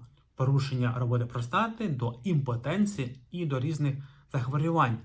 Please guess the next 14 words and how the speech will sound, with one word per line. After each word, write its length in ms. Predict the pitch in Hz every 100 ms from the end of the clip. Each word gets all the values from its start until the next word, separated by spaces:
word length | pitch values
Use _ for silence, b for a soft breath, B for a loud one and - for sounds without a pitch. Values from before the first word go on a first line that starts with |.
| - _ _
також 400 | 139 143 160 - - - -
і 160 | 160 -
онкології. 640 | 160 147 156 156 107 95 - - - _ _ _ _
Тому 180 | 143 131
не 100 | 117
перемикайте, 640 | 120 117 123 190 202 247 -
ставте 300 | - 120 120 117 - _ _ _
уподобаєчку 800 | 147 123 113 113 170 185 - -
і 120 | 131
обов'язково 420 | 117 113 - 170 175 -
підписуйтесь. 680 | 160 - - - - - - - - - -
Я 140 | 131
думаю, 320 | 139 220 240 214
що 380 | - 180 151